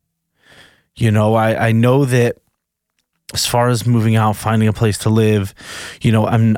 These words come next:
I'm not gonna figure that all out today. So I don't wanna put that pressure on myself. In the past, I'd put that pressure on myself. I'm not gonna put that pressure on myself.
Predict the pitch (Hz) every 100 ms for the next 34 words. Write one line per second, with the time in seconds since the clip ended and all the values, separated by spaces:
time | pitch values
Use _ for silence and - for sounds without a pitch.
0 | - 117 117 117 143 - 160 147 - 123
1 | 123 113 110 107 104 - 101 98 92 -
2 | _ _ _ _ _ _ _ _ _ 123
3 | 117 113 123 123 117 113 - 107 98 107
4 | 98 98 - 95 104 98 110 110 - 104
5 | - 110 104 110 113 104 95 98 - 90
6 | 87 - - - - - - - 117 113
7 | 123 - 139 - 120 113 - 110 110 113
8 | 104 101 - - - - -